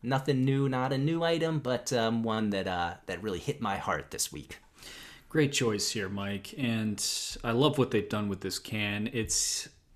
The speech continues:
Speaker 2: it's bright pink. This thing is a billboard. And,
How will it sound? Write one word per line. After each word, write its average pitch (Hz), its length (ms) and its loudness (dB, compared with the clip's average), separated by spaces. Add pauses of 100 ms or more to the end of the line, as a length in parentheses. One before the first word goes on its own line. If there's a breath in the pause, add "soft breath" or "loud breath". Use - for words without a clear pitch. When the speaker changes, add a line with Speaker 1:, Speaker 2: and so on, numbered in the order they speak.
(180)
Speaker 2:
it's 156 240 2
bright 117 460 2
pink. 92 360 -4
This 127 200 -2
thing 117 220 0
is 95 140 -4
a 92 60 -8
billboard. 107 760 -2 (680 loud breath)
And, 151 460 8